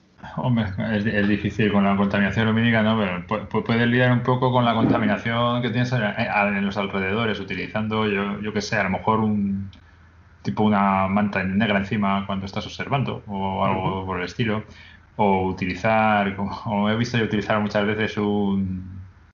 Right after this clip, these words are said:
Speaker 1: un, un parche
Speaker 2: Ujú.
Speaker 1: para el ojo que,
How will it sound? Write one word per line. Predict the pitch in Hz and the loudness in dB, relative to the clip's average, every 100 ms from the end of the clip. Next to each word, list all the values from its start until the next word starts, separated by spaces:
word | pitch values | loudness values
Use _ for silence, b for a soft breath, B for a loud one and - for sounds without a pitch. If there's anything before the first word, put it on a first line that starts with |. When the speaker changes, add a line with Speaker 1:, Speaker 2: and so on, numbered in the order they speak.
| _ | _
Speaker 1:
un, | 127 107 104 101 95 98 | -6 -2 2 2 2 0
un | 104 | -2
parche | 101 120 - 113 - _ _ _ _ _ | 0 0 -2 -10 -14 _ _ _ _ _
Speaker 2:
Ujú. | 139 113 | -4 0
Speaker 1:
para | 101 98 98 95 | 0 0 -2 -2
el | 98 | -4
ojo | 101 101 | -4 -4
que, | 101 98 92 95 | -2 -2 -2 -6